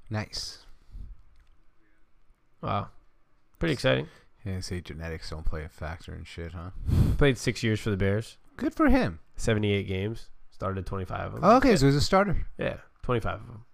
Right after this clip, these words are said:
Speaker 2: But yeah.
Speaker 1: Pretty good.
Speaker 2: That's two seasons almost. All right. Um, that's all I got on the Seahawks right now. Exciting offseason. I guess last thing I'd say is if you could pick anything to improve on, which I, obviously it wasn't tight end that you were looking for, um,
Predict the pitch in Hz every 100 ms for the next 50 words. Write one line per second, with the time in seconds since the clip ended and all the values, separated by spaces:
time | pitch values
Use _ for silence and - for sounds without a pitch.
0 | - 101 - 117 - - - 143 170 -
1 | - - 95 95 90 95 98 113 - -
2 | - - - - - - - - - -
3 | 247 226 208 - - - 160 156 151 143
4 | - - - 170 156 139 123 113 - 113
5 | 104 - 120 107 104 104 - - - -
6 | 147 139 127 120 - 123 117 117 123 127
7 | - 135 120 - - - 127 110 95 117
8 | 104 98 95 - - - - - - 117
9 | 131 127 120 123 117 117 110 117 107 101
10 | 98 - 104 98 92 87 87 - - _
11 | - 110 - 104 110 101 101 95 101 95
12 | 92 92 92 98 90 87 87 87 92 90
13 | 87 - 95 87 95 101 - _ - -
14 | 98 87 85